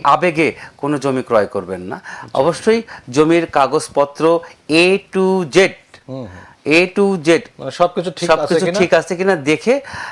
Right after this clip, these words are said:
Speaker 1: বা
Speaker 2: তারপরেই।
Speaker 1: তারপরে আমরা যে আলোচনাগুলো করলাম কয়েক পর্বে,
Speaker 2: জি।
Speaker 1: এই ক-, পর্বগুলোতে যে কথাগুলো বলা হয়েছে,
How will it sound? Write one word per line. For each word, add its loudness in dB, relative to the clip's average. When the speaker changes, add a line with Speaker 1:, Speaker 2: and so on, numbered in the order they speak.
Speaker 1:
বা 0
Speaker 2:
তারপরেই। 4
Speaker 1:
তারপরে 2
আমরা 4
যে -2
আলোচনাগুলো 2
করলাম 2
কয়েক 2
পর্বে, 2
Speaker 2:
জি। -10
Speaker 1:
এই 4
ক-, 4
পর্বগুলোতে 2
যে 4
কথাগুলো 2
বলা 4
হয়েছে, 0